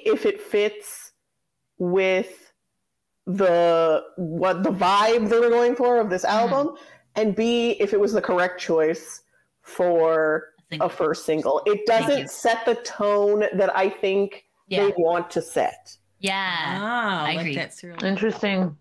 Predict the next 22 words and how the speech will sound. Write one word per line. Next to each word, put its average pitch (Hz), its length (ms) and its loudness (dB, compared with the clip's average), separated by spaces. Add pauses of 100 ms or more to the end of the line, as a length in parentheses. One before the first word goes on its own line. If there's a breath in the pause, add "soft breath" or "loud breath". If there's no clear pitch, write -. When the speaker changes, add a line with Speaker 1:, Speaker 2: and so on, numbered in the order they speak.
(120)
Speaker 2:
Yeah, - 140 -18 (320)
I - 60 -2
Speaker 1:
So 196 480 4
I, 220 680 2
when 220 260 2
I 262 140 2
heard 285 460 0
the 339 100 4
whole, 277 400 2
when 262 160 2
I 247 80 2
heard 277 240 2
that 415 220 2
song, 220 200 2
I 240 60 2
was 247 100 2
like, 294 140 2
"Oh, 466 260 2
okay." 311 460 2
And 254 180 2
then 254 160 2
I 226 220 0